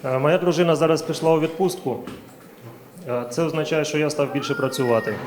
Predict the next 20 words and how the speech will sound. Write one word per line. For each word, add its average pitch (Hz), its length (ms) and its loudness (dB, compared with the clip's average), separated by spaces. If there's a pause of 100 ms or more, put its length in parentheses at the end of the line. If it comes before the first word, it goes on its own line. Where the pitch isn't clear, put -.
(480)
Якщо 160 220 0
бути 175 200 4
до 165 80 0
кінця 170 320 2
щирим, 165 380 4
то 147 180 4
я 156 100 6
просто 160 280 2
став 143 240 2
менше 147 200 0
знаходитись 123 500 0
вдома. 107 300 0 (1900)
Взагалі 180 360 4
у 190 60 6
стосунках 170 500 0
важко 170 260 4
бути 131 240 0
до 120 120 0
кінця 120 300 -2
щирим. 113 340 -2